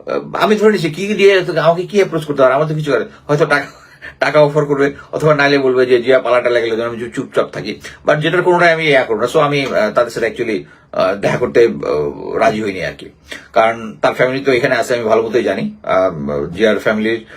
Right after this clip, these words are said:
সাথে আমার একটা ভালো রেসপেক্টেবল সম্পর্ক আছে। সম্পর্ক যেটা নষ্ট হয়েছে, সেটা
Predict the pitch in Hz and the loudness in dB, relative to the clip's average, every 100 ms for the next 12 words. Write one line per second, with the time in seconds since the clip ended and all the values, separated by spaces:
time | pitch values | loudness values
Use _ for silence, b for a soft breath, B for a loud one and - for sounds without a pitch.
0 | B B - 131 120 120 113 110 117 110 | B B -4 0 2 2 4 2 2 0
1 | 104 117 113 110 123 120 117 - 107 101 | 2 2 2 0 -2 0 0 0 -2 0
2 | 107 107 151 143 104 110 113 110 107 110 | 2 0 0 -2 -2 -2 0 0 2 -2
3 | - 135 123 127 113 113 120 117 | 0 0 0 -2 -2 2 2 2